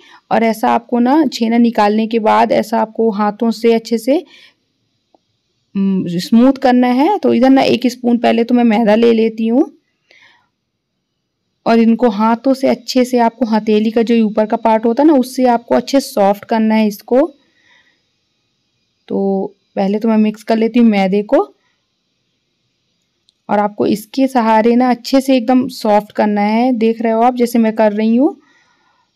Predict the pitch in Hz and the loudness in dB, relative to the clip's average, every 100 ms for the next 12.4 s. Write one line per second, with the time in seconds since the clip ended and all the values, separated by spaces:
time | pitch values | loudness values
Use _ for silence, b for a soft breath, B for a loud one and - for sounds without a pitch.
0 | - 208 202 202 240 262 294 285 277 285 | -10 -6 -6 -2 0 2 0 0 0 2
1 | 277 247 233 226 214 226 220 208 208 - | 0 0 0 2 2 2 2 0 -2 0
2 | 262 359 _ _ _ _ _ _ _ - | 0 0 _ _ _ _ _ _ _ -8
3 | 202 202 233 226 214 220 208 214 214 202 | -6 -2 -2 0 -2 -2 -2 -2 -2 0
4 | 202 202 190 - 269 381 _ _ _ _ | 0 0 -4 -2 -2 -2 _ _ _ _
5 | _ _ _ _ _ _ _ _ _ _ | _ _ _ _ _ _ _ _ _ _
6 | _ _ _ _ _ _ _ _ _ _ | _ _ _ _ _ _ _ _ _ _
7 | _ _ _ _ 202 190 190 220 220 220 | _ _ _ _ -8 -4 -2 0 0 -2
8 | 240 240 294 - _ _ _ _ _ _ | -2 0 -2 -4 _ _ _ _ _ _
9 | _ _ _ _ _ - 196 214 226 233 | _ _ _ _ _ -8 -4 -2 0 0
10 | 233 240 254 262 226 208 214 226 - 247 | 0 2 2 2 2 2 2 0 -4 -4
11 | 247 226 233 240 240 247 240 233 240 233 | -2 -2 0 0 0 0 0 0 -2 -4
12 | - 247 285 | -2 -2 -2